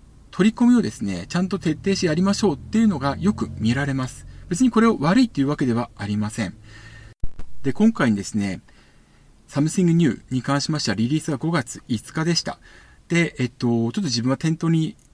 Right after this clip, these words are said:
シーディーショップ見てないので、いつから並び始めてるかってちょっと分かりかねたんですけれども、もしかしたらフラゲで五月三日以前、要は前の週の集計期間に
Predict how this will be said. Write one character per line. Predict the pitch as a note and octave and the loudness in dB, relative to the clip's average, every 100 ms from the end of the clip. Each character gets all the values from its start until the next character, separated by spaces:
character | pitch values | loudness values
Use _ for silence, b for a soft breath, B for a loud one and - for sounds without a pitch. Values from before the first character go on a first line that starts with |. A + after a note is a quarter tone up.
| _ _ _ _ _ | _ _ _ _ _
シ | - D3 | -8 -6
ー | |
デ | |
ィ | |
ー | D#3 | -4
シ | |
ョ | E3 | 0
ッ | |
プ | A2+ | 2
見 | B2 | 2
て | - | 2
な | F#3+ | 2
い | D3+ | 2
の | F2+ | 0
で、 | G2 F#2+ - b b b | -4 -8 -10 b b b
い | - | -8
つ | - | -2
か | D3+ | 0
ら | A#2+ | 0
並 | G#2+ G#2+ | 0 -2
び | |
始 | A#2 A2+ | -4 -4
め | B2 | -4
て | A2+ | -4
る | G2+ | -6
か | G#2 | -8
っ | |
て | - | -8
ち | G2+ | -10
ょ | |
っ | |
と | A#2 | -6
分 | G2+ | -4
か | C3 | -4
り | D#3 | -4
か | F3+ | -2
ね | F3 | -2
た | G#2+ | -4
ん | F2 | -8
で | |
す | - - | -12 -12
け | |
れ | E2 | -8
ど | F#2 | -2
も、 | A2+ A2 - B B B B B B B | -2 -2 -8 B B B B B B B
も | A3+ | -2
し | - | 0
か | G#3 | -4
し | - | -2
た | |
ら | D3+ | -4
フ | - | -2
ラ | E3 F3+ | -2 0
ゲ | F#3 F#3 - _ - | 0 0 -4 _ -2
で | F#3 - - _ | -2 -2 -6 _
五 | F3 | 0
月 | A3 - - G2+ A#2 | 0 0 -4 -2 2
三 | C3+ | 2
日 | - - A3 | 0 -2 2
以 | A3+ | 2
前、 | - - - - - - _ - | 0 -8 -14 -20 -20 -20 _ 0
要 | G3 | 2
は | C3 - - | 2 -4 0
前 | F#3 C4+ | 4 4
の | D4 | 2
週 | D#4 | 0
の | |
集 | - C3 | 0 -2
計 | C3 | -2
期 | A#2+ | -2
間 | A#2+ F2+ | -2 -4
に | F#2 | -8